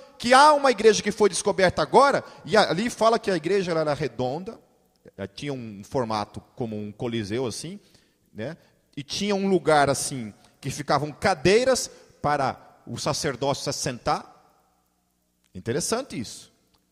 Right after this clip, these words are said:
Gente, eu tô falando de primeiro século, não tô falando de igreja católica, não. Eu tô falando de primeiro século. Se você ler a história da igreja, lá pelo terceiro século já começam as grandes igrejas a serem construídas.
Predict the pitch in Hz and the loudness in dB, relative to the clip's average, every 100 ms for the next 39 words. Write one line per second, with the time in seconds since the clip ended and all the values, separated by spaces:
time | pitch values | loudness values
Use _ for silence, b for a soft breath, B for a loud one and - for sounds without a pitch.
0 | _ _ - 110 156 107 131 - 131 160 | _ _ -12 -10 -8 -8 -8 -6 -8 -6
1 | 160 151 139 190 226 - 180 - 127 220 | -8 -8 -10 -10 -12 -8 -8 -8 -10 -10
2 | 247 247 190 202 208 180 - 185 190 175 | -12 -10 -6 -6 -6 -10 -8 -8 -8 -12
3 | 143 175 233 _ _ _ _ _ _ _ | -14 -14 -16 _ _ _ _ _ _ _
4 | _ _ _ _ - - 175 165 127 156 | _ _ _ _ -20 -16 -14 -12 -12 -12
5 | 180 - 117 - 98 82 b b b - | -12 -14 -14 -16 -20 -20 b b b -10
6 | 160 - 233 240 170 135 143 127 104 98 | -6 -6 -4 -4 -4 -6 -6 -6 -8 -8
7 | 131 180 98 90 - b b b _ _ | -10 -10 -12 -14 -18 b b b _ _
8 | _ _ _ - 131 - 143 - 135 107 | _ _ _ -6 -4 -4 -4 -4 -6 -6
9 | - 170 131 - 139 - 135 156 - 156 | -8 -8 -10 -10 -10 -10 -10 -12 -12 -10
10 | 143 156 - 101 _ _ _ - 104 110 | -10 -10 -12 -16 _ _ _ -12 -10 -10
11 | 104 151 202 214 196 156 139 139 120 139 | -4 0 2 0 -4 -10 -12 -10 -6 -6
12 | 131 117 113 104 - 117 113 - 107 - | -8 -10 -10 -12 -10 -12 -12 -14 -14 -14
13 | 101 95 104 82 73 | -16 -14 -14 -16 -20